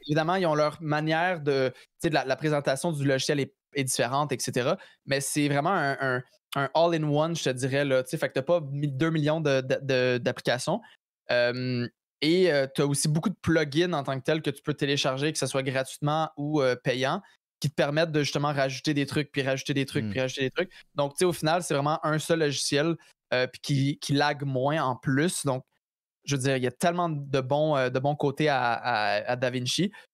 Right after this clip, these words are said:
Speaker 1: Euh, puis même Monsieur Vallon dit dans le chat, euh, tu vois, euh, pour les projets cinéma, euh, ça se trouvait de plus, euh, DaVinci. Euh, c-, c'est très cool, je savais pas que tu utilisais
Speaker 2: Mm.
Speaker 1: ça. Puis t'as, euh,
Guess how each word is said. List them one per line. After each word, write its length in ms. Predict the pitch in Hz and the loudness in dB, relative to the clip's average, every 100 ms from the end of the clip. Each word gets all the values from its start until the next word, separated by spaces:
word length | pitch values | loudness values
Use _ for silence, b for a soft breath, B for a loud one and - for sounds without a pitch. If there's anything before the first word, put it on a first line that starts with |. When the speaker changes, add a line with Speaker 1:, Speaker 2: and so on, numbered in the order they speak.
| _ - | _ -2
Speaker 1:
Euh, 680 | 123 123 123 123 123 120 113 _ _ _ _ _ _ _ - - - | 2 2 0 -2 -2 -2 -4 _ _ _ _ _ _ _ -12 -12 -8
puis 380 | - 139 139 139 | -2 2 2 2
même 200 | 160 185 | 0 2
Monsieur 240 | 151 165 | 0 2
Vallon 240 | 151 160 | 2 2
dit 160 | 220 185 | 0 0
dans 140 | 175 | 0
le 80 | 135 | 0
chat, 340 | 131 - 226 - | 0 -2 0 0
euh, 200 | 131 127 | 0 0
tu 120 | - | 0
vois, 120 | 147 | 2
euh, 160 | 202 131 B B _ | 2 0 B B _
pour 100 | 139 | -2
les 80 | 135 | 0
projets 680 | - 151 147 170 180 180 170 | 0 0 2 2 2 0 -2
cinéma, 680 | - - 190 190 151 165 311 - | -4 0 2 2 2 0 -2 -2
euh, 240 | 123 127 | 0 0
ça 140 | 131 135 | 0 -2
se 40 | |
trouvait 120 | - 143 | 0 -2
de 60 | |
plus, 280 | 131 214 - | 0 -2 0
euh, 100 | 135 | 0
DaVinci. 680 | 131 139 143 135 - 190 - B _ _ _ - | 2 0 0 0 2 0 0 B _ _ _ -4
Euh, 240 | 107 104 | -2 -2
c-, 160 | 120 - _ _ | -4 -12 _ _
c'est 140 | - 127 | -8 -4
très 160 | 123 | -4
cool, 160 | - 240 | -2 -2
je 60 | |
savais 180 | - 123 | 0 0
pas 120 | 117 | -2
que 60 | 185 | -6
tu 100 | - | -6
utilisais 320 | 127 127 123 | -2 0 0
Speaker 2:
Mm. 20 | |
Speaker 1:
ça. 200 | 131 233 | 2 -2
Puis 360 | - - 139 135 | -2 -2 0 0
t'as, 120 | - | 2
euh, 680 | 139 135 131 127 123 123 | 4 4 4 2 0 0